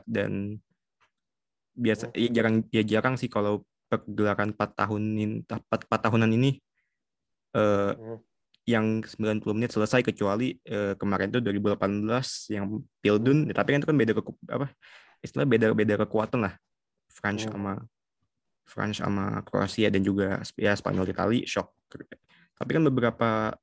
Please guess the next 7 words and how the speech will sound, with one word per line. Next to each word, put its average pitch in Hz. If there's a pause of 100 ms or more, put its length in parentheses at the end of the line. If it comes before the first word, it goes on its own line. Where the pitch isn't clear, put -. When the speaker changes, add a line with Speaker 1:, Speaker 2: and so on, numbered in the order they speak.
(180)
Speaker 1:
ajang, 110
beberapa 110
seri 104
sebelumnya 107
kan 165 (480)
lebih 120
sering 117